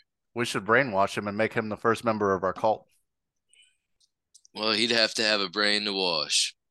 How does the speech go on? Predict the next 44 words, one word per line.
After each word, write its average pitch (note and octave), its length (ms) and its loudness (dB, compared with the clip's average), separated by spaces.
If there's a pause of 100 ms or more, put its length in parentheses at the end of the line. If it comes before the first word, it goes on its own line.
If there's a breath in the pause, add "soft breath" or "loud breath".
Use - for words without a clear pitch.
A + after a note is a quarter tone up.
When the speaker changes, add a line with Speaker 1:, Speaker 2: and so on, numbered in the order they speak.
(120)
Speaker 1:
That's G#2+ 240 -4
true. G2 380 -2 (140)
That's G2+ 180 -2
true. F#2+ 340 -2 (460 loud breath)
Tell C#3 160 6
him C3+ 80 2
you C#3+ 80 4
can C#3+ 160 4
wear C3+ 320 8
your A#2+ 200 2
cowboy A#2 400 4
boots A2 280 -6
anywhere A2+ 320 0
you A2 140 -4
want G2 300 -6 (120)
in G2 140 -6
the G2 80 -6
cult. - 360 -6 (1000)
Speaker 2:
Yeah, F#2 160 -4
fuck - 380 -2
that, E2 340 -2
man. F2+ 200 -4
I'd G#2+ 120 -2
like A#2+ 160 0
to G#2+ 100 -10
take A2 220 -2
those G2 200 0
cowboy G2+ 460 -4
boots F#2 240 -6
and F#2 100 -10
ram F2+ 280 -4
'em F2 100 -6
up F2 140 -6
his D#2+ 180 -2
ass. E2 560 2 (1080)
Speaker 1:
It A#2 60 -6
makes C#3+ 220 2
you A#2 80 2
that A#2+ 180 4
mad? A#2 300 0 (1500)
Speaker 2:
It's - 220 2
just, G#3+ 240 0
he's E3+ 240 -2
just - 260 0